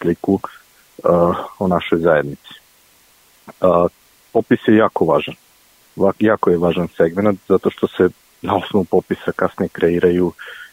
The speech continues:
i svi neki drugi planovi koji su vezani za svaku nacionalnu zajednicu,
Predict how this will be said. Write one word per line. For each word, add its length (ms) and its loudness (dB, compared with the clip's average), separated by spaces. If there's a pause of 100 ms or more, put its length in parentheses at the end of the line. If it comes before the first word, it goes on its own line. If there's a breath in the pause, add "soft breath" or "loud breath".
i 80 -6 (100)
svi 120 -2
neki 240 -2
drugi 280 -4
planovi 580 -2 (400 soft breath)
koji 240 0
su 60 -4
vezani 360 2
za 100 -6 (100)
svaku 260 -2
nacionalnu 480 -2
zajednicu, 580 0